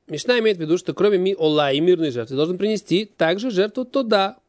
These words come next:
благодарственную жертву, поставив ещё одно условие. Если найдена скотина, если найденная скотина жертва тода, то её замена, то есть третья скотина, будет жертвой тода вместо неё. Говорит Гемара, «Ве абай лехем», но с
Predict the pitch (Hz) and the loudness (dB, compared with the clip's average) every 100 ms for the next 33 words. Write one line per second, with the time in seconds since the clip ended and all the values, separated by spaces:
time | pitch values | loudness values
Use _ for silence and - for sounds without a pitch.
0 | _ _ 170 196 - 170 147 151 139 135 | _ _ -4 0 2 0 0 -2 -4 -6
1 | - 147 214 190 170 262 254 160 143 165 | -4 -2 0 0 -2 -2 0 -2 -4 -8
2 | - _ _ _ - 170 165 156 175 165 | -12 _ _ _ -4 -2 -2 0 0 0
3 | 160 175 175 180 190 170 143 127 135 143 | 0 0 2 2 2 0 -2 -6 -6 -4
4 | 135 147 143 135 143 127 123 - 147 147 | 0 0 -2 -4 0 0 -2 -4 -2 0
5 | 180 175 190 277 269 185 - - 196 170 | 2 0 0 0 0 0 -6 0 2 2
6 | 143 143 160 147 247 196 190 214 214 202 | -6 -8 -4 -2 0 2 2 2 -4 -2
7 | 151 165 180 170 202 - 240 247 175 151 | 0 0 0 -2 -4 -6 -4 -2 2 4
8 | 156 156 151 _ _ _ _ _ _ _ | 4 2 -4 _ _ _ _ _ _ _
9 | _ _ _ _ _ _ _ _ _ _ | _ _ _ _ _ _ _ _ _ _
10 | _ 131 127 123 135 120 113 110 110 131 | _ -12 -6 0 0 0 0 2 4 2
11 | 135 117 107 135 117 110 | 2 -2 -6 -8 -8 -8